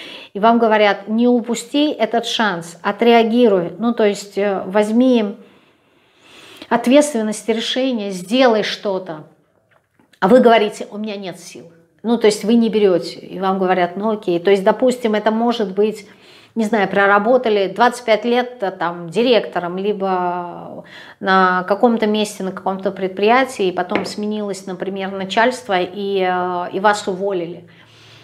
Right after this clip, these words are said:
И вы говорите: «А, а что я теперь делать буду? До пенсии, допустим, мне ещё рано, а в моём возрасте что-то переучиваться, ну, это очень сложно».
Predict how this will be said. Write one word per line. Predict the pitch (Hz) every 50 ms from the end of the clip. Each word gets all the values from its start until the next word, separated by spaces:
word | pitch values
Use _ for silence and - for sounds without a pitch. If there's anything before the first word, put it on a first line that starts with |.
| - _ _ _ _ _ _ _ _ _ _ _ - - _ _ _ _ -
И | 226
вы | 233 254 269
говорите: | 233 240 220 226 220 214 214 196 - - 185 180 175 170 - - - -
«А, | - 190 190 185 190 185 185 185 185 180 180 - -
а | - 185 196 196
что | 196 - - - 269
я | 262 233 208
теперь | - - - 196
делать | 185 185 190 185 170 170 170
буду? | 175 170 165 151 151
До | 170 185
пенсии, | 185 185 214 208 208 202 - 190
допустим, | 180 180 180 190 185 - - 185
мне | 185 190 190 185
ещё | 185 180 - - 190 196
рано, | 233 285 320 302 226 175 175 - - - _ _ _ _ _
а | - 180 180 180 180 180
в | 185
моём | 196 208 226 233 202
возрасте | 214 240 247 220 208 196 - - 185
что-то | 180 - 208 208 208 202
переучиваться, | 190 - 196 190 196 233 294 285 - 202 185 175 180 - 151
ну, | 165 170
это | 175 185 185
очень | 214 208 208 - 240
сложно». | 233 - - 269 240 185 - - - 147 147